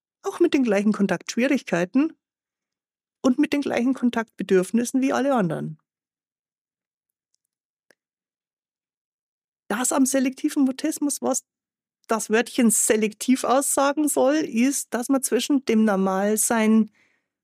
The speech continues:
ohne Mutismus immer wieder in den Mutismuszustand gerät.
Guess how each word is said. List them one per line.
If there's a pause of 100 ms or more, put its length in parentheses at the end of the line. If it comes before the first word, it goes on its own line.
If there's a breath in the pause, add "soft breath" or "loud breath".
ohne
Mutismus (1000)
immer
wieder
in
den
Mutismuszustand
gerät.